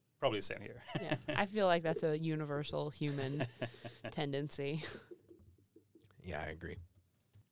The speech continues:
Speaker 3: So you kinda mentioned a little bit to kinda overcoming the perception a little bit of growers in Germany don't yet really think retrofit, right? There's
Speaker 1: Yes,
Speaker 3: a
Speaker 1: yeah.
Speaker 3: tendency to still wanna pull toward,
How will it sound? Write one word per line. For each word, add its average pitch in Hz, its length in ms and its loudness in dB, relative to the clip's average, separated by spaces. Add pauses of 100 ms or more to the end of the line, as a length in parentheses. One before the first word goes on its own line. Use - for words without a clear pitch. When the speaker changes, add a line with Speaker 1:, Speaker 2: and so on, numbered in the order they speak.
(560)
Speaker 3:
So 139 100 6
you 139 200 10
kinda 151 240 12
mentioned 120 480 8
a 101 80 8
little 101 180 6
bit 98 240 8
to 95 400 2 (180)
kinda 117 260 6
overcoming 110 520 8
the 90 80 4
perception 98 500 2
a 92 40 2
little 92 200 4
bit 95 240 4
of 92 480 6 (1040)
growers 120 500 12
in 113 120 8
Germany 104 260 10
don't 104 260 8
yet 104 240 10
really 104 340 8
think 98 420 4
retrofit, - 800 0 (540)
right? 95 200 4
There's 101 220 6
Speaker 1:
Yes, 110 80 6
Speaker 3:
a 98 40 8
Speaker 1:
yeah. 95 60 -6
Speaker 3:
tendency 117 520 10
to 98 100 10
still 110 300 10
wanna 104 180 10
pull 101 360 8
toward, 92 680 6